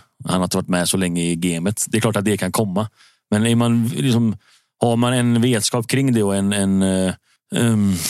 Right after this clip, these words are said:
förståelse själv för att det kan vara så, då kan man även förbereda sig på ett visst sätt innan man går in i vissa dialoger och, eh, undvika vissa miner som kan komma.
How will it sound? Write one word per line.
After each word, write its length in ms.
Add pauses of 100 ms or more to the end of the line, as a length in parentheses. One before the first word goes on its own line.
(200)
förståelse 680
själv 280
för 120
att 80
det 120
kan 180
vara 240
så, 240 (120)
då 80
kan 120
man 60
även 140
förbereda 460
sig 140
på 100
ett 60
visst 180
sätt 400
innan 200
man 100
går 140
in 140
i 40
vissa 200
dialoger 560 (400)
och, 300
eh, 240
undvika 420
vissa 180
miner 420
som 160
kan 120
komma. 300